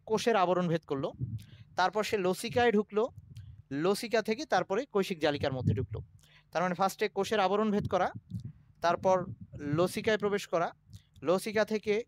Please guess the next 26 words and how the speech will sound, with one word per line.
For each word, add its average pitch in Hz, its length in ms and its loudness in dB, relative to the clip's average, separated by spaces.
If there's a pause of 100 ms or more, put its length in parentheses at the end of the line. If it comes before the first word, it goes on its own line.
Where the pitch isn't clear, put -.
কৈশিক 208 400 0
জালিকার 190 540 2
আবরণ 180 420 0
ভেদ 208 180 -2
করে 226 260 -2 (340)
এই 151 240 -6 (140)
রক্তে 165 300 0
প্রবেশ 120 280 -10
করা। - 160 -14 (460)
এখন 165 180 0
রক্তে 196 320 2
প্রবেশ 233 300 -2
করে 247 160 4
তার 202 140 2
সামনে 196 240 0
আবার 190 160 2
দুইটা 196 200 0
অংশ, 190 220 -2 (100)
অপশন, 190 360 0 (760)
একটা 156 200 0
হচ্ছে 190 380 0 (360)
লোহিত 180 240 4
রক্তকণিকা 214 520 2
আছে, 262 200 -2 (500)
রক্তরস 160 560 2
আছে। - 200 -10